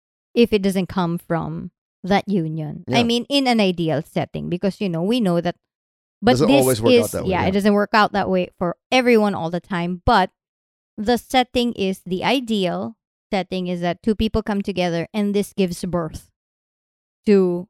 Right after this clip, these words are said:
Speaker 1: like, children. It branches out to offspring.
Speaker 2: Yeah.
Speaker 1: And, um, I think that when the, the, the, the moment that you forget about where it all starts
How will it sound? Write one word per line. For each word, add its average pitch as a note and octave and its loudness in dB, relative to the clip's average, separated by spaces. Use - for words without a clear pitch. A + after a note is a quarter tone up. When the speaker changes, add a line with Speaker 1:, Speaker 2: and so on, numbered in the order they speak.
Speaker 1:
like, F3+ -2
children. E3 -6
It F#3+ -4
branches G3+ 0
out C#3+ -4
to F#3+ 0
offspring. - -10
Speaker 2:
Yeah. G2 -2
Speaker 1:
And, G#3+ 0
um, G3+ 0
I G3+ 2
think G#3 -4
that F#3+ 0
when G3 0
the, F#3+ -2
the, G3 2
the, F#3 -2
the F#3+ 2
moment G#3 2
that F#3+ 0
you G3+ 2
forget F3 -4
about F#3 2
where F#3+ 4
it F#3 2
all F#3 4
starts F3+ -2